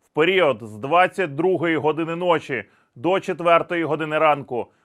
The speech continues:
російські окупанти завдали удару по Україні іранськими ударними дронами «Шахед»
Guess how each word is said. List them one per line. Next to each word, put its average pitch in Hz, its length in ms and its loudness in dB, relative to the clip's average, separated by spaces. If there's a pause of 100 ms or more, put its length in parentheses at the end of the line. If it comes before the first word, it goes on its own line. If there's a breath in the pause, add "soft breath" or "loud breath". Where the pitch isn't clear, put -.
(100)
російські 190 460 -4
окупанти 170 600 0
завдали 160 400 0
удару 165 400 2
по 165 140 -4
Україні 160 640 -2 (240 soft breath)
іранськими 180 600 -2
ударними 160 500 0
дронами 165 420 -2
«Шахед» 165 540 2